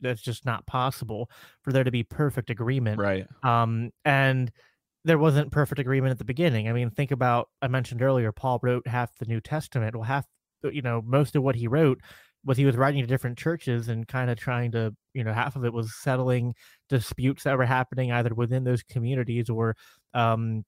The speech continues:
Speaker 1: between different churches and, or between different apostles that were having disagreements. And, um, that continued throughout church history and continues today. And, you know, uh, it, it,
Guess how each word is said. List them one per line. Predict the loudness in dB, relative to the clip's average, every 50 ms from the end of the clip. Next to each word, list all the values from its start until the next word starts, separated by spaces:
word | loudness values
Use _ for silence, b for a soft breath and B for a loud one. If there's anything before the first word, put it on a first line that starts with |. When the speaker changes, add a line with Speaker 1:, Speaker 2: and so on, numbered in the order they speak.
| _
Speaker 1:
between | -6 -6 -2 0 0 2 2 2
different | 2 0 0 0 -4 -4
churches | -2 -2 -2 -2 -2 -4 -6 -6 -6 -6 -6
and, | -6 -6 -4 0 0
or | 0 0
between | 0 -2 -4 -2 -2 -2
different | 0 0 -2 0 -2 -2
apostles | -2 0 0 0 0 -2 -2 -4 -4 -4 -2 -2
that | -2 0 2
were | 2 2
having | 2 2 0 0 -2
disagreements. | -2 -4 -4 -4 -4 -2 0 0 0 -2 -4 -6 -8 -12 -12 -10
And, | -10 -10 b b b b b b b b b -4
um, | 0 0 2 2 0 0 -2 -4 -6 -6 -10 _ _ _ _ _ -6
that | -2 -2 -2 -2 -2
continued | -4 -4 -2 -2 -2 0 0 0 2 2 0 0 -2 -6 -12 _ _ -20
throughout | -8 -4 0 2 2 2 0 -2 -6 _ -4
church | -2 -2 -2 0 -2
history | -2 -2 -2 -2 -4 -4 -4 -4 -6 -6 -4
and | -4 -2 -2 -2 -4 -4 -6 -8 _
continues | -8 -8 -6 -4 -4 -2 -2 -4 -4
today. | -4 -4 -4 -2 0 -2 -2 -4 -8 b b b b b b b b b 0
And, | 2 2 4 4 2 0 -2 -6 _ _ _ _ _ _ _ _
you | -2 0
know, | 2 2 2 0 -2 -4 -6 -8
uh, | -8 -8 -6 -6
it, | -6 -6 -6 -8 -12 _ -20
it, | -20 -20